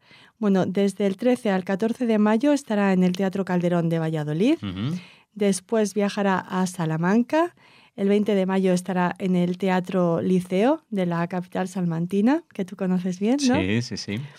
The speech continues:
Speaker 1: Y después, eh, el veinticinco, eh, se trasladará la obra eh, al, eh, Teatro Romea de Murcia.
Speaker 2: Muy bien, pues seguimos la pista a esta obra teatral <coughs> de la que ya habíamos hablado y que tiene muy buena pinta,
Speaker 1: Sí,
Speaker 2: una
Speaker 1: les
Speaker 2: forma de
Speaker 1: ponemos
Speaker 2: conocer
Speaker 1: el,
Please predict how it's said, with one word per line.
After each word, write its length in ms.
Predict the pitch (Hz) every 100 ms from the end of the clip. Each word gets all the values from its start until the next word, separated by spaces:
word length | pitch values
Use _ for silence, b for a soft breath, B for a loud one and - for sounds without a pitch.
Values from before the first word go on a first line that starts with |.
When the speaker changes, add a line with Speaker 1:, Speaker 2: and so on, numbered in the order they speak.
| B B B B -
Speaker 1:
Y 140 | 254
después, 560 | 233 226 - 269 277 -
eh, 380 | 220 208 196 196
el 60 | 196
veinticinco, 760 | 220 226 233 233 269 262 262 226
eh, 340 | 208 208 202
se 180 | 208 220
trasladará 580 | 208 208 202 190 185 196
la 220 | 202 208
obra 340 | 220 220 240 - B B B _
eh, 240 | 208 190 -
al, 320 | 226 220 220 -
eh, 220 | 202 190
Teatro 440 | 214 202 208 214 -
Romea 640 | 196 196 185 202 269 -
de 180 | 185 165
Murcia. 480 | 160 160 156 147 -
Speaker 2:
Muy 240 | - 92 87
bien, 260 | 82 98
pues 240 | 98 87 -
seguimos 380 | 87 90 95 90
la 160 | 87
pista 560 | 104 - 98 90 87 90
a 60 |
esta 280 | 90 - 90
obra 380 | 92 92 90 85
teatral 480 | - 95 95 110 104 B B
<coughs> 220 | B B
de 120 | 92 92
la 120 | 90
que 140 | 92
ya 80 | 95
habíamos 320 | 98 98 98
hablado 280 | 98 101 110
y 40 |
que 100 | 101
tiene 240 | 92 92 90
muy 180 | 92 90
buena 280 | 90 85
pinta, 360 | - 87 80 95
Speaker 1:
Sí, 220 | 98 226
Speaker 2:
una 120 | 180
Speaker 1:
les 100 | 226
Speaker 2:
forma 220 | 220 185 220
de 60 |
Speaker 1:
ponemos 140 | 226 240
Speaker 2:
conocer 380 | 240 220 208 196
Speaker 1:
el, 160 | 202